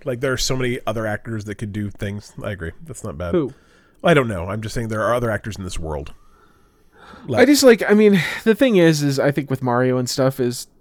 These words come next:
Speaker 2: uh, you don't necessarily want, I mean, you've got the guy who voices Mario.
Speaker 1: Yeah.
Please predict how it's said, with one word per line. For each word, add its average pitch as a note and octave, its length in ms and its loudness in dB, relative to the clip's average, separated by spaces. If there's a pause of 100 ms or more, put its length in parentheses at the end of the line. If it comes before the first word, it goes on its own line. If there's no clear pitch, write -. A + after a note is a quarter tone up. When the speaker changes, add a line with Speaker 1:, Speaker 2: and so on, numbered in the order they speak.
(180)
Speaker 2:
uh, G2 300 -14 (600)
you E3 240 -4
don't F3 320 4
necessarily C3+ 760 0
want, A#2+ 480 -2
I A#2+ 60 -6
mean, A#2+ 180 -4
you've A2+ 120 -8
got C#3+ 200 -4
the B2 60 -10
guy C3 180 -4
who C3 140 -6
voices B2 460 -4
Mario. G#2 540 -2
Speaker 1:
Yeah. E2 220 -8